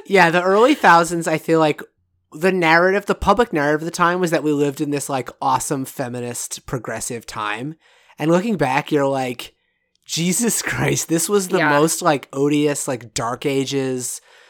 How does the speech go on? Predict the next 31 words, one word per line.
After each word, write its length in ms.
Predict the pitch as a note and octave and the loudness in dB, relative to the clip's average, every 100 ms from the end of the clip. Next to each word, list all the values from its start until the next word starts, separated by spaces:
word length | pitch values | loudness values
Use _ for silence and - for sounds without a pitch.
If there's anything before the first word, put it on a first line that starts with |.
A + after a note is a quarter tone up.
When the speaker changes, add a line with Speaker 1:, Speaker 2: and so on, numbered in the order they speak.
| _ _ _ _ | _ _ _ _
Speaker 1:
I-, 60 | E3+ | 0
in 200 | - G#3 | 6 8
a 80 | |
way 200 | F#3+ G3 | 8 8
that 140 | G#3 G3 | 6 6
really 320 | D#3+ E3+ G3 | 4 6 6
was, 560 | E3+ D3+ D3+ D3 - - _ _ _ _ _ _ _ _ _ _ _ _ | 6 6 4 0 -6 -14 _ _ _ _ _ _ _ _ _ _ _ _
I 60 | C#3+ | -10
do 120 | D3 | -4
not 220 | D3+ D3 | 0 0
want 120 | D3 | -2
to 60 | C#3 | -8
toss 280 | D3 C#3 C#3 | -6 -6 -4
out 260 | C#3 B2 | -6 -8
the, 120 | B2+ A2+ | -16 -18
the, 140 | - A#2+ - | -18 -18 -20
the 80 | |
G 260 | A#2+ B2+ C3 | -18 -14 -12
word, 360 | B2+ B2 A2+ A2 | -10 -12 -16 -18
the 80 | B2 | -16
gaslight 440 | B2 A#2+ C3 A2+ | -14 -14 -16 -16
word, 240 | A2+ G#2+ | -16 -12
but 160 | C#3 - | -10 -6
in, 120 | G#3 | -4
in 140 | G3+ G3+ | -2 0
a 60 | |
way 140 | G#3 G#3 | 0 -2
that 120 | F#3 | -4
was 140 | E3 | -6
really, 340 | D#3 E3 F3 G3 | -4 -4 -4 -4
like, 320 | D#3 C#3 | -6 -8